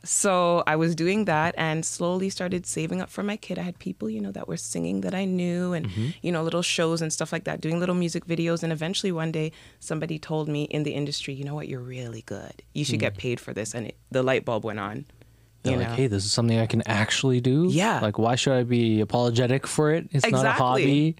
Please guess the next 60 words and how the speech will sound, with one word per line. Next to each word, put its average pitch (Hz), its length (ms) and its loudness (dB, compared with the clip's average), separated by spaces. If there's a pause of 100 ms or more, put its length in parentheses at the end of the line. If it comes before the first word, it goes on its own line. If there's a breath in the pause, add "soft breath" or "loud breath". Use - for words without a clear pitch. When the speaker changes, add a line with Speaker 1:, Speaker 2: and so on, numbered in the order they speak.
(100)
Speaker 1:
And 170 100 4
that 185 140 2
first 208 300 0
time 208 160 2
where 175 80 4
I 170 40 2
had 175 140 0
to - 140 0
ask 175 260 0
for 160 180 2
money, 156 360 2
I 127 40 2
was 139 140 -4
like, - 160 -12
<laughs> - 260 -18 (320 loud breath)
You 190 60 6
Speaker 2:
Yeah, 110 60 6
Speaker 1:
know, 175 220 4
am 165 140 0
I 113 60 4
Speaker 2:
right. 120 100 4
Speaker 1:
allowed? 170 580 0
Speaker 2:
Yeah, 110 120 2
yeah, 123 240 4
yeah. 98 120 0
Heart's 131 300 2
Speaker 1:
And 165 80 0
Speaker 2:
thumping, 135 400 4
and 233 100 4
it's 277 160 4
like, 679 160 4
"How 151 100 4
Speaker 1:
Right. 147 80 4
Speaker 2:
much 151 160 2
should 135 120 4
I 123 40 4 (120)
ask - 160 -4
for?" 123 120 4
Speaker 1:
<laughs> 254 1160 2
"Is - 160 2
that 214 160 2
okay? 226 540 4
Are 190 100 4
you, 123 80 4
Speaker 2:
Yeah. 117 220 4
Speaker 1:
is 180 60 2
that 185 160 4
okay?" 214 340 2
I 202 200 2
asked, - 200 -6
and 165 180 2 (260 loud breath)
they - 100 2
were - 60 0
like, 240 160 0
"Yeah, 539 140 4
sure." 427 320 2
And 190 220 2
I 170 100 -2
was 175 120 -4
like, 160 160 -8